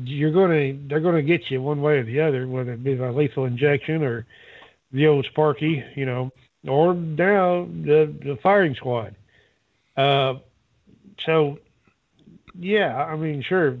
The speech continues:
let a judge do it. Let a judge, um, uh, decide that, or the, or the jury.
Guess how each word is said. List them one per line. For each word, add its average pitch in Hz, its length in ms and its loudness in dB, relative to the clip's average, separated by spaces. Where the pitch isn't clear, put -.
let 160 160 2
a 190 40 2
judge 190 420 0
do 139 100 2
it. 127 300 -8
Let 147 120 -6
a 151 40 -2
judge, 165 460 0
um, 123 340 -2
uh, 123 160 -4
decide 135 400 0
that, 143 140 -4
or 170 280 6
the, 170 160 2
or 175 280 4
the 175 100 2
jury. 151 600 0